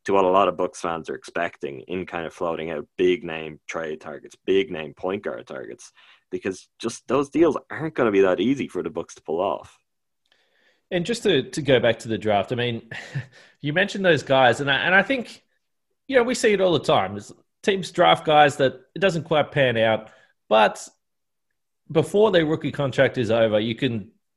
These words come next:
Speaker 2: potentially recoup some of those funds, get some assets back, work some, work some good deals. And this has un-, been the unfortunate thing about a lot of these guys that the Bucks have drafted. Obviously, Rashad Vaughn, I don't know what he was doing. He was cooking chicken or something. And then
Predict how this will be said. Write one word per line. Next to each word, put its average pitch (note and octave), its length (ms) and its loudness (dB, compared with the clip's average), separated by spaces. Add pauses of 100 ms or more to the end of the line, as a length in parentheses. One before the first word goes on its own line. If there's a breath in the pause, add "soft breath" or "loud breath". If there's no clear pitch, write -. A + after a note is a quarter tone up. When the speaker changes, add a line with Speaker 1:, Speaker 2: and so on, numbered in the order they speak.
(120)
Speaker 2:
potentially F#3+ 540 -2
recoup C#3 420 -2
some C#3 200 0
of B2 80 -2
those A2+ 180 0
funds, B2 380 -2
get C#3+ 160 -2
some B2 140 -6
assets A2+ 380 -2
back, A2 360 2 (260 soft breath)
work F3+ 240 6
some, D3 240 -2
work D#3+ 220 4
some C3 160 -4
good B2 200 -2
deals. G#2+ 260 0
And C3+ 80 -4
this D#3+ 120 -4
has D3 120 -2
un-, C3+ 240 0
been C3 220 2
the A#2+ 120 0
unfortunate B2 580 -2
thing B2+ 160 0
about G#2+ 200 2
a G#2 60 0
lot A2 160 2
of F#2+ 100 -4
these G#2+ 200 0
guys G#2 300 0
that F#2+ 100 -8
the F2 60 -14
Bucks G2 240 -4
have G2 80 -10
drafted. G#2 400 -2
Obviously, B2+ 320 -2
Rashad G#2 400 0
Vaughn, A2+ 300 0 (420 soft breath)
I A#2 80 0
don't A2 100 2
know F#2+ 80 0
what F#2 100 -2
he G2 80 -2
was F2 120 -6
doing. G2+ 180 -6
He G2+ 60 -4
was F#2 260 -6
cooking G#2 220 -10
chicken G#2+ 380 -8 (140)
or G#2+ 100 -8
something. A2+ 400 -2
And G2 120 -4
then F#2+ 240 -4